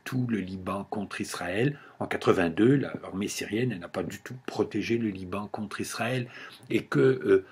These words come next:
après deux mille cinq, euh, elle aurait protégé encore moins le Liban contre une éventuelle agression israélienne. En fait, l'agression israélienne, elle aura lieu l'année suivante, en deux mille six.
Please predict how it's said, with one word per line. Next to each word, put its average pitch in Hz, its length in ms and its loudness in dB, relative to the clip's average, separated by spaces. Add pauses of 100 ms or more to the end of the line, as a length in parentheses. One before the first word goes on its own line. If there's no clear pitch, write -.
(220)
après 117 460 6
deux 98 200 2
mille 95 240 -2
cinq, 131 520 0
euh, 101 440 -2
elle 101 220 4
aurait 98 180 -2
protégé 104 680 -2
encore 98 400 -4
moins 98 420 0 (480)
le 98 180 2
Liban 98 540 2 (300)
contre 127 320 2
une 120 100 0
éventuelle 113 760 -2 (300)
agression 104 640 0
israélienne. 90 640 0 (300)
En - 60 -8
fait, - 220 -4
l'agression 92 520 0
israélienne, 104 680 -4 (100)
elle 107 180 6
aura 104 220 0
lieu 104 400 -2
l'année 95 260 0
suivante, 98 640 -2 (240)
en 104 140 -4
deux 104 160 -2
mille 110 200 -2
six. - 460 0